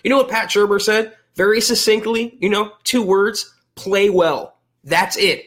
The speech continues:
That's all Drew Lock has to do. It's the same thing we've been kinda hinting at. As long as he doesn't fall on his face, as long as he doesn't crash and burn against Seattle, more than likely he's going to get the starting nod, uh, for week one. And those comments by Pat Shurmur said it all.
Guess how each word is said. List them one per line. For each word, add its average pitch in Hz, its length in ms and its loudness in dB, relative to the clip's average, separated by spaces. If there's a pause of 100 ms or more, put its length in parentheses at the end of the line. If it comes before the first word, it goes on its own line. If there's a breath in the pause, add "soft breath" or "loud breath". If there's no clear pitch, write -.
(300)
That's 170 240 -2
all 214 320 2
Drew 220 260 0
Lock 208 240 0
has 190 240 -2
to 196 80 -8
do. 175 180 0
It's 139 120 -8
the 165 80 -4
same 202 280 0
thing 214 160 0
we've 185 140 -4
been 190 100 0
kinda 175 280 -4
hinting 202 300 0
at. 139 200 -2 (160 loud breath)
As 151 160 0
long 196 260 0
as 220 120 2
he 233 80 0
doesn't 202 300 -2
fall 208 420 0
on 208 120 2
his 190 160 -4
face, 160 360 -2
as 147 120 -4
long 175 200 0
as 208 100 -2
he 208 60 0
doesn't 185 240 -2
crash 180 460 -2
and 180 200 -4
burn 165 320 0 (240 soft breath)
against 165 420 -2
Seattle, 185 600 -2
more 165 340 0
than 214 200 2
likely 208 440 0
he's 180 240 -4
going 180 320 0
to 196 100 -8
get 180 200 -2
the 175 80 -8
starting 160 360 -2
nod, 139 320 -4 (220 loud breath)
uh, 143 160 0
for 170 300 0
week 160 180 -4
one. 156 260 -2
And 139 140 -4
those 165 160 0
comments 175 400 -4
by 165 160 -2
Pat 160 300 -4
Shurmur 156 400 0 (140 loud breath)
said 165 280 0
it 185 80 -2
all. 165 300 0